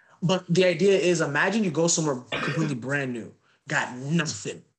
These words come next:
got no people, got no other, unless, like, again, we're in the modern age where you can just go on the internet, but, like, realistically, how much does, like, an online relationship with people last outside of, oh, I check in,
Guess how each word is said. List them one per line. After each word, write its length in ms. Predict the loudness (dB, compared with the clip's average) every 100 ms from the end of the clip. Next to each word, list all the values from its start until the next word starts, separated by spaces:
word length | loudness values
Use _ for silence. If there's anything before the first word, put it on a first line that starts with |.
| _ _ -6
got 260 | -4 -4
no 280 | -2 2 2
people, 640 | 2 2 2 2 2 0 -4 -6
got 200 | -2 -2
no 360 | 2 4 4 4
other, 280 | 0 -2 -2
unless, 340 | -2 -2 0
like, 200 | -2 -2
again, 300 | -2 -2 0
we're 120 | -2
in 80 | -2
the 80 | -4
modern 340 | -4 -4 -4
age 140 | -6 -8
where 60 |
you 60 | -12
can 120 | -12
just 100 | -12
go 60 | -10
on 40 | -8
the 140 | -6
internet, 380 | -4 -4 -4 -4
but, 80 | 0
like, 340 | 0 -2 -6 -4
realistically, 500 | 0 2 2 -2 -4
how 180 | -4
much 200 | -4 -4
does, 160 | -4 -4
like, 80 | -6
an 60 | -6
online 400 | -8 -8 -8 -8
relationship 300 | -10 -10 -10
with 80 | -10
people 300 | -10 -8 -6
last 420 | -4 -4 -4 -6
outside 400 | -6 -4 -6 -6
of, 180 | -10 -14 -20 -20 _ 2
oh, 300 | 4 6 4
I 220 | 0 -2 -8 _
check 280 | -4 -2 0
in, 400 | 0 2 -2 -8